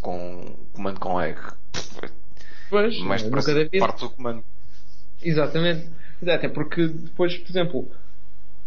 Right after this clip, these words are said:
Speaker 2: ah, eu tenho, eu te-, eu, até com essa ideia eu fiz vários comandos, eu tenho, ou seja, eu tenho um comando da Mega Drive de três botões a funcionar nas consoles todas,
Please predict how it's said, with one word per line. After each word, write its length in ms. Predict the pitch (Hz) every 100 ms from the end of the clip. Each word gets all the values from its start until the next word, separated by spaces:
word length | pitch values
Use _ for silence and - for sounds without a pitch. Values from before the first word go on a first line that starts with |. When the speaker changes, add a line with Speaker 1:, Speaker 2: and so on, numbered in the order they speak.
| - - - - 147
Speaker 2:
ah, 480 | 135 131 131 123 -
eu 80 | 143
tenho, 200 | 170 165
eu 220 | 156 160
te-, 80 | 170
eu, 320 | 160 160 131 - - - - -
até 180 | 131 151
com 140 | 160
essa 180 | 156 156
ideia 240 | 135 180
eu 80 | 170
fiz 320 | 110 139 131 135
vários 280 | 127 139 139
comandos, 240 | 135 147 156
eu 80 |
tenho, 400 | 151 135 127 113 - - - - -
ou 80 |
seja, 280 | 135 143 107 - - -
eu 80 | 143
tenho 240 | 170 143
um 140 | 143 151
comando 320 | 165 175 196
da 80 | 180
Mega 220 | 170 165
Drive 260 | 151 135 135
de 120 | 139
três 260 | - 143
botões 300 | - - 135 135
a 40 |
funcionar 300 | - - 139
nas 120 | 131
consoles 360 | 127 127 156 156
todas, 400 | 160 147 156